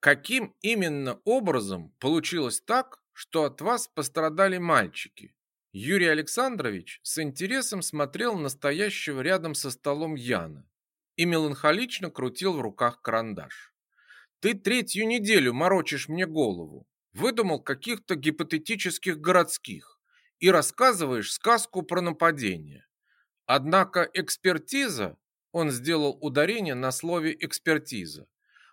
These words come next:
«уже доказала, что все удары, полученные мальчиками, наносились теми,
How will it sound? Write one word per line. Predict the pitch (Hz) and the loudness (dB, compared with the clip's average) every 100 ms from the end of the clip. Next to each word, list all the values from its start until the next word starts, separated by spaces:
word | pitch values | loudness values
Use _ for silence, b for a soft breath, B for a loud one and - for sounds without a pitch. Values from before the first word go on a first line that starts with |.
| b | b
«уже | - 240 196 170 | -2 2 4 4
доказала, | 107 110 120 117 190 247 131 92 | 2 0 0 2 2 2 0 -8
что | - 190 | -4 -2
все | 160 170 | 0 0
удары, | 160 143 180 262 165 - _ | 0 0 4 4 2 -2 _
полученные | 147 185 - 139 139 139 | 2 4 2 -4 -4 -4
мальчиками, | 156 147 104 - 101 87 80 67 b b b b | 0 2 0 -4 -14 -14 -16 -18 b b b b
наносились | - 120 165 175 - 175 139 - | -6 -2 0 0 0 -2 -2 -6
теми, | - 262 226 110 | -4 -2 -2 -6